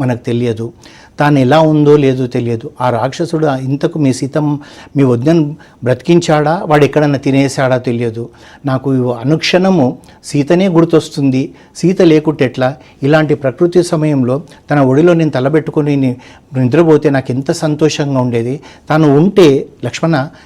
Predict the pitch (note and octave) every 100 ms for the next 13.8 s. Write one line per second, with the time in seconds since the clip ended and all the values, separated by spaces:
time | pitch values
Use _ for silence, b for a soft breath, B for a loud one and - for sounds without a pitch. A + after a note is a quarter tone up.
0 | B C#3 C3 A2+ C#3 D3 F3 D#3+ B2 C3
1 | C3 A#2 A2 A#2 b b b C#3+ D#3+ D3
2 | C3+ D#3+ F3 E3+ E3 G3+ B - - D#3
3 | E3+ F3 D#3+ D3+ C#3+ C3 A#2+ D3 E3 D3+
4 | C3+ C3 A#2+ B2+ A#2+ C3 B B C#3+ D3
5 | B2 D3 D#3+ D#3+ C#3+ B2+ A#2+ C3 B2 A#2+
6 | A#2 B2+ B2+ D3 C#3+ C3 B2+ B2 A#2+ A#2+
7 | B2 C3+ A#2+ B2+ D3 C3+ B2+ B2 A#2+ A#2
8 | A#2 A2+ C#3+ B B B C#3+ C3 - F3
9 | G3+ F#3 - - F3 E3+ E3 D3+ E3 E3+
10 | - C#3 C#3 C#3+ C#3+ A#2+ A#2 G2 G2 B
11 | B B - D3 A#3 G3+ D#3+ E3+ B3 B3
12 | G#3 D#3+ C#3+ F3 - - E3 G#3+ F#3+ D#3+
13 | G3 F#3+ D#3+ C#3 A#2+ A2 G#2+ A#2+